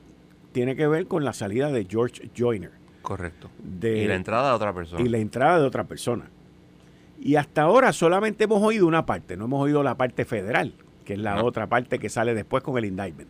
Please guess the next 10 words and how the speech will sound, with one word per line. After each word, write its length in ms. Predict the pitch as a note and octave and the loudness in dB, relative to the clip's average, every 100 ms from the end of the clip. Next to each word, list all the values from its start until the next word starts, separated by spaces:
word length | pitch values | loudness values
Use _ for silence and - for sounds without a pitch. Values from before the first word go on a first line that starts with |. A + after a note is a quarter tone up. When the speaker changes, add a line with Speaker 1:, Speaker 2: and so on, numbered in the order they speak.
| - | -8
Speaker 1:
¿cierto? 360 | - D#3+ G#2+ | 0 0 0
Speaker 2:
Exactamente, 760 | G2 G2 F#2 - G2+ F2+ F2 F2+ | -8 -8 -6 -6 -4 -4 -6 -6
con 220 | F2+ F2+ | -6 -4
el 120 | F2 E2+ | -4 -4
indictment 600 | F2+ A#2 F3 F#3+ D3+ C3 | 0 2 2 0 -4 -2
y 60 | |
obviamente 360 | F#2+ F#2+ A2 A2+ | -2 -2 -4 -4
con 100 | F#2 | -4
la 100 | D#2+ | -4
prueba. 380 | F#2 E2+ D2+ | -2 -2 -2